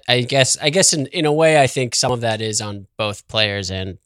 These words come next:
and coaching. I mean, I think there was enough off-season distraction that that was probably not helping. Um, but I think that these guys thought that, uh,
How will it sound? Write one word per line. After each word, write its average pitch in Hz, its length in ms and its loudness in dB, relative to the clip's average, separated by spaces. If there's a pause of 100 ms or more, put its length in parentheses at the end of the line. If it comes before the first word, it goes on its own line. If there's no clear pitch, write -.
(160)
and 101 200 0
coaching. 98 460 -8
I 98 40 -12
mean, 95 120 -10
I 98 80 -8
think 101 180 -8
there 107 100 -2
was 95 120 -8
enough 98 260 -6
off-season 95 460 -8
distraction 101 600 -6
that 98 160 -10
that 98 200 -8
was 95 220 -10
probably 101 540 -10
not 104 220 -8
helping. 131 440 -2 (680)
Um, 98 680 0 (640)
but 101 140 0
I 98 120 0
think 95 240 -6
that 92 140 -10
these 92 220 -8
guys 87 840 -6 (200)
thought 87 340 -6 (460)
that, 87 340 -8
uh, 90 360 -8